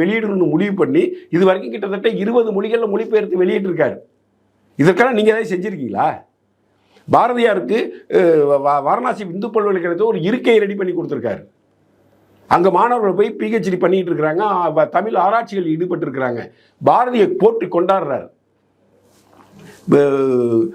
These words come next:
எ-, எங்க போனாலும் சீத்தலை சாத்தனாரை பத்தி பேசுறார், புறநானூரை பத்தி பேசினார், அகநானூரை பத்தி பேசுறார், ஒன்றே குலம் ஒருவனே தேவன் சொன்னதை பத்தி ஐநா சபையில போய் பேசுறாரு.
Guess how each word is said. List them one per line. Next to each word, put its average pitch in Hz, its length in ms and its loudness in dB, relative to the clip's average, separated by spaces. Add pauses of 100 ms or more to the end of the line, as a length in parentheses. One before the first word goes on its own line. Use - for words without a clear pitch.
(100)
எ-, 127 280 2
எங்க 226 300 4
போனாலும் 233 280 -4
சீத்தலை 208 360 -4
சாத்தனாரை 185 380 -2
பத்தி 151 180 -10
பேசுறார், 110 420 -10 (640)
புறநானூரை 226 500 2
பத்தி 175 200 0
பேசினார், 135 520 -2 (140)
அகநானூரை 220 560 2
பத்தி 180 200 0
பேசுறார், 131 440 0 (320)
ஒன்றே 190 380 2
குலம் 214 260 0
ஒருவனே 214 360 0
தேவன் 196 320 -2
சொன்னதை 185 340 -2
பத்தி 185 220 -2 (320)
ஐநா 208 240 2
சபையில 214 320 0
போய் 175 220 -2
பேசுறாரு. 113 400 -8